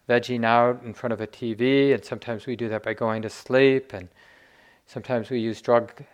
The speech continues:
drugs and alcohol to check out. There's any number of ways.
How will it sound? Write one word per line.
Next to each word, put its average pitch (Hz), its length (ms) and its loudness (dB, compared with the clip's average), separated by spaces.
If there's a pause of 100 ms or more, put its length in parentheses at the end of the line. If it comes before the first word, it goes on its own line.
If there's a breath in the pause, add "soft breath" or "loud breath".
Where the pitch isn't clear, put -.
drugs 120 260 2
and 113 120 -4
alcohol 123 960 2
to - 80 -14
check - 340 -4
out. 123 400 2 (580)
There's 139 220 -8
any 131 200 -2
number 117 280 -2
of 113 120 -4
ways. 95 600 -6